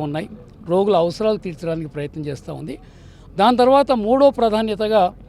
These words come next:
వ్యవసాయం చాలా పెద్ద ప్రాధాన్యత ప్రభుత్వం ఇవ్వబోతూ ఉంది. ఇరిగేషన్ ప్రాజెక్ట్స్ పూర్తి చేయడం కానీ, ఈ రైతులకు కావాల్సినటువంటి రుణమాఫీ కానీ, రైతు బంధు కూడా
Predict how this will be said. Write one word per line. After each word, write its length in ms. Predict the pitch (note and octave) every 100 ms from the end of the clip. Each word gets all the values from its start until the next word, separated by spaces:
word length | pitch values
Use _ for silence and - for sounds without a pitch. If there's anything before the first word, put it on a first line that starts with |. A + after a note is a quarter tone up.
| - - E3
వ్యవసాయం 440 | F3+ A3 B3 B3 A3+ - -
చాలా 200 | F3+ G#3+ -
పెద్ద 200 | E3+ G#3+ -
ప్రాధాన్యత 400 | F3 E3+ E3 F3 -
ప్రభుత్వం 320 | D#3 D3+ C#3+
ఇవ్వబోతూ 320 | C#3+ C#3+ C#3 C3+
ఉంది. 140 | C3 A3+ - - - - D3+
ఇరిగేషన్ 380 | F3 F#3 F#3 E3+
ప్రాజెక్ట్స్ 340 | D#3+ D#3+ C#3 - D#3+
పూర్తి 180 | D3+ D3
చేయడం 220 | C#3+ C#3 C#3+
కానీ, 180 | C#3+ - - - - - - - F3+
ఈ 20 | G3+ F3+
రైతులకు 460 | G3+ A#3+ A#3 A#3+ A#3+ A3 - G3
కావాల్సినటువంటి 720 | G3+ A3 - F#3+ G3+ F#3 A3 F#3+ - - - - E3+
రుణమాఫీ 460 | F#3 G3+ G3+ F#3 E3+
కానీ, 200 | E3 E3 G#3 - - - D#3 F#3+
రైతు 220 | C4 C4 G#3
బంధు 200 | A#3+ C#4 C4+
కూడా 160 | C4